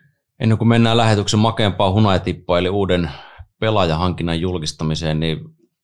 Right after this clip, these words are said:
otetaan vielä siitä kiinni, että missä mennään joukkueen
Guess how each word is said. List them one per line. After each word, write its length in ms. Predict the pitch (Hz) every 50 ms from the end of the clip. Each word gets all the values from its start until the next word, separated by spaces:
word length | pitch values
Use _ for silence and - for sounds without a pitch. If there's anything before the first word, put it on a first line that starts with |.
| _ _ - _ _ _ _ _ - - - - - -
otetaan 340 | - 113 104 - - 104 101
vielä 180 | 110 110 107 107
siitä 280 | 104 127 120 110 98
kiinni, 300 | 95 - - 98 95 90
että 160 | 87 - - 104
missä 260 | 123 - - - 117
mennään 500 | 127 127 117 101 90 85 76 71 71 76
joukkueen 560 | 85 80 78 - - - 76 73 76 71